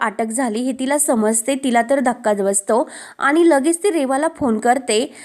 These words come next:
आणि रेवाला विचारते की, "तू त्या डॉक्टरांकडून खोटे सर्टिफिकेट घेतले होते, तिला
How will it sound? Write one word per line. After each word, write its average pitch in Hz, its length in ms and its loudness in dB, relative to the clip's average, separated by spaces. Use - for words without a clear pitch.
आणि 240 500 0
रेवाला 254 400 0
विचारते 233 460 -2
की, 262 160 -4
"तू 240 180 -2
त्या 254 160 0
डॉक्टरांकडून 247 800 0
खोटे 285 320 0
सर्टिफिकेट 254 800 -2
घेतले 233 340 0
होते, 247 400 2
तिला 254 160 2